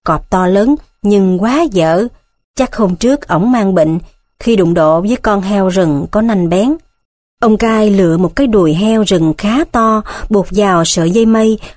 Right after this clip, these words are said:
rồi đốn một cây tre rừng. Mọi người ngơ ngác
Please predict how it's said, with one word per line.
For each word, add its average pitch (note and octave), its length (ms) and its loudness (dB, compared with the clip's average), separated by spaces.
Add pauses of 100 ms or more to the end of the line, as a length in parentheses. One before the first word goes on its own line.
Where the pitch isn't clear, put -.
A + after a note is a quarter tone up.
rồi F#3 400 2
đốn G3 260 0
một E4 260 0
cây A#3 140 0
tre A#3 260 0
rừng. E3+ 340 2 (420)
Mọi F3 220 2
người F#3+ 300 2
ngơ G3+ 240 2
ngác B3+ 300 0